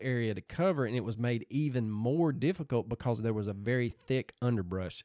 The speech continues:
And if you get online, and we'll try to post the picture of the highway, and I think there's a pin that someone has, has dropped to where she was located,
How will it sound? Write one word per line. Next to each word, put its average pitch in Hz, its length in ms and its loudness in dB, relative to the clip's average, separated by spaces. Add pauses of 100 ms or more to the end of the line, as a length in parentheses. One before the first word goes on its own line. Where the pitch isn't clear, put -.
And 117 280 -4
if 131 200 -4
you 135 40 0
get 160 220 4
online, 147 540 4
and 113 180 -4 (600)
we'll 139 160 0
try 147 160 2
to 135 80 0
post 127 320 -2
the 101 80 -8
picture 117 580 0 (100)
of 110 460 0
the 98 80 -6
highway, 110 800 0 (580)
and 110 100 -6
I 107 60 -6
think 185 220 0
there's 131 180 2
a 110 60 -2
pin 110 680 -2 (300)
that - 160 -8
someone 110 380 0
has, 104 160 -6 (180)
has 110 260 -4
dropped 110 540 0
to 113 60 -4
where 110 360 2
she - 200 -4
was 101 160 0
located, 107 480 0